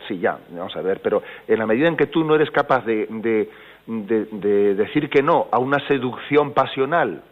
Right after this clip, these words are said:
y no ser dueño de ella, ¿tú qué estás eligiendo? Tú estás siendo arrastrado.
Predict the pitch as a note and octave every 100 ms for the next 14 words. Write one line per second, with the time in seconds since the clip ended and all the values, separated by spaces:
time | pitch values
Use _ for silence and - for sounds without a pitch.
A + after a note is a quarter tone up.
0 | _ _ _ E2+ F2+ B2 C#3 B2+ A2+ C#3
1 | C3+ C#3 D#3 C3+ D3 - - _ _ _
2 | - F#3 - - C#3 B2 A2+ A#2 F#2 F#2+
3 | E2 - A2 C3+ D#3 G#3 G#3 A#2+ - C3
4 | E3+ D#2+